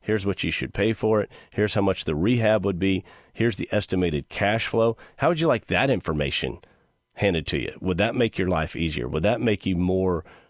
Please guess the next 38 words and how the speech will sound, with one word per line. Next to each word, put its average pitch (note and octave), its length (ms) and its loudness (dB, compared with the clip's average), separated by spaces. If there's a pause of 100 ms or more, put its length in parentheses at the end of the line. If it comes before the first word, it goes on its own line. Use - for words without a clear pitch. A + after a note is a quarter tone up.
(220)
apt - 440 -4 (180)
to G#2 160 -4
look F2 240 -2
at D#2 140 -4
real E2 160 -2
estate D2 260 -4
investing? C2 500 -6
So G2+ 360 0 (260)
that B2+ 180 0
networking B2 800 0
side, F2 680 0 (960)
I G2 80 -2
think, F#2 200 -2
is F2+ 160 -2
the F2 80 -2
most F#2 320 0
important G2 560 -2 (460)
component G2 840 -2 (640)
of G2 260 0
the F2 140 -2
expo. E2 640 -4 (160)
Um, D2+ 300 -4 (300)
I G2 160 0
enjoy G2+ 340 2
it, G2+ 60 -4
and F#2 100 0
I F#2+ 160 2
go G2 200 2
strictly G2 520 -2
for G2+ 320 -2
the F#2 80 -2
networking C#2 600 -4
because D#2+ 280 -4
I'm F2 100 0
gonna F#2 140 0
meet F#2 240 0
other F#2 220 0
people. G2 520 -2